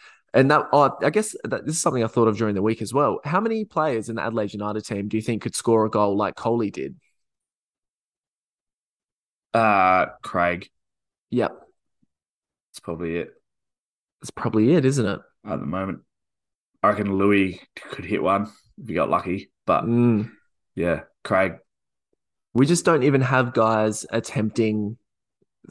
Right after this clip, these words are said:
Speaker 1: thirty-yard knuckleballs <laughs> when they've got, when they've
Speaker 2: Knuckle
Speaker 1: got
Speaker 2: puck.
Speaker 1: space to do it.
Speaker 2: Nah, we don't. Uh, we don't have it. Um, who knows, though? We got, what have we got next week? Um,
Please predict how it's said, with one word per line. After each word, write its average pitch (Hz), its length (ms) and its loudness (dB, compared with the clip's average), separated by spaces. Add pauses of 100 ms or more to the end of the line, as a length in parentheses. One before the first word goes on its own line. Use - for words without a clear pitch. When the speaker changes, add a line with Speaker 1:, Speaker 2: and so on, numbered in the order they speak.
(720)
Speaker 1:
thirty-yard 117 500 4
knuckleballs - 840 -2
<laughs> - 0 -
when 156 180 6
they've 135 180 2
got, 151 260 0
when 147 160 2
they've 139 80 4
Speaker 2:
Knuckle 123 200 4
Speaker 1:
got - 60 -2
Speaker 2:
puck. 110 180 4
Speaker 1:
space 120 200 0
to 147 120 -2
do 196 280 -2
it. - 100 -10 (580)
Speaker 2:
Nah, 95 280 2
we 92 120 2
don't. 87 300 0 (200)
Uh, 90 240 -2
we 107 60 -2
don't 113 200 4
have 87 140 0
it. 87 80 -8 (440)
Um, 135 460 2 (100)
who 170 160 -4
knows, 120 260 0
though? 104 240 -4
We 117 140 -8
got, 127 240 2 (220)
what 143 120 -2
have 135 80 -2
we 135 60 0
got 120 140 0
next 113 240 -8
week? 101 360 -8
Um, 95 600 -2